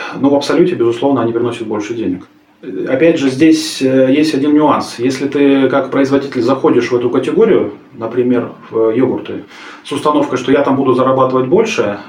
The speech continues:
э, рублей на килограмме, и это меня каким-то образом спасет. Ну, могу сказать, что это не, э, у всех получается раз. Э, во-вторых, э, там очень высокая конкуренция,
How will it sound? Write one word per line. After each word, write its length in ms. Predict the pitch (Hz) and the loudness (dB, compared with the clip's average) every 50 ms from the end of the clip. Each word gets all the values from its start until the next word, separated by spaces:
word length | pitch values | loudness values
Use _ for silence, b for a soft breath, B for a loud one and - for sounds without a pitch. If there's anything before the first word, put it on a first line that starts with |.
| B B - | B B -14
э, 300 | - 113 110 110 113 113 | -12 -10 -8 -6 -4 -2
рублей 320 | 131 135 135 139 131 120 113 | -2 0 2 4 4 4 2
на 100 | 113 - | 2 0
килограмме, 680 | - 123 123 123 123 120 107 104 101 101 101 101 - | 0 2 2 2 2 2 0 0 -2 -4 -6 -6 -2
и 100 | 117 120 | 0 2
это 200 | 147 - - 135 | 2 2 0 0
меня 640 | 117 113 123 135 135 127 120 113 107 107 104 104 101 - | -2 0 0 2 2 0 0 -2 -2 -4 -6 -6 -8 -10
каким-то 360 | 120 113 131 135 131 120 123 | -10 -8 -6 -4 -2 0 0
образом 320 | 127 123 110 104 104 107 | 2 2 0 -2 -4 -8
спасет. 360 | 107 - 123 123 127 - 101 98 B B B B B B B B B B | -8 -6 -6 -6 -6 -8 -12 -14 B B B B B B B B B B
Ну, 280 | - 127 127 123 117 117 | -8 -4 -2 0 0 -2
могу 380 | - - - - 131 139 151 151 | -2 -2 -2 0 0 2 0 0
сказать, 320 | 151 - 151 151 147 143 | 0 0 2 2 2 0
что 180 | - - 147 143 | -2 -2 0 0
это 220 | 143 - 143 139 | 0 2 2 2
не, 400 | 143 143 143 143 143 139 139 131 | 2 2 2 4 4 4 4 4
э, 480 | 131 127 123 123 127 123 123 123 131 139 | 4 2 2 2 2 2 2 2 4 2
у 80 | 139 | 2
всех 520 | 135 - - 151 - - 117 120 - - - | 0 0 0 0 0 0 -4 -6 -6 -2 0
получается 640 | 139 139 143 139 - 156 139 139 135 - 156 151 | 0 0 0 2 2 2 2 2 2 2 2 2
раз. 340 | 185 226 233 - - - - - | 2 2 2 -2 -4 -8 -12 -12
Э, 180 | 104 107 107 107 | -10 -8 -4 -2
во-вторых, 540 | 110 117 - - 131 127 135 131 131 - - 123 | -2 -2 -2 0 0 2 2 0 0 -4 -2 0
э, 560 | 117 117 113 113 113 113 113 113 110 110 110 107 - - - - - - _ _ _ - - 127 123 113 117 117 | 2 2 2 2 2 2 2 2 0 0 -2 -6 -14 -20 -20 -20 -20 -20 _ _ _ -20 -16 -10 -8 -8 -4 -2
там 260 | 131 143 139 135 131 151 | 2 2 2 2 2 2
очень 260 | 156 156 156 139 123 | 2 2 2 2 0
высокая 320 | 127 131 131 127 123 113 | -2 -2 0 0 0 0
конкуренция, 720 | 113 131 135 151 160 185 - - - - 127 107 101 101 | 0 2 2 4 4 4 2 2 0 -2 -2 -2 -2 -4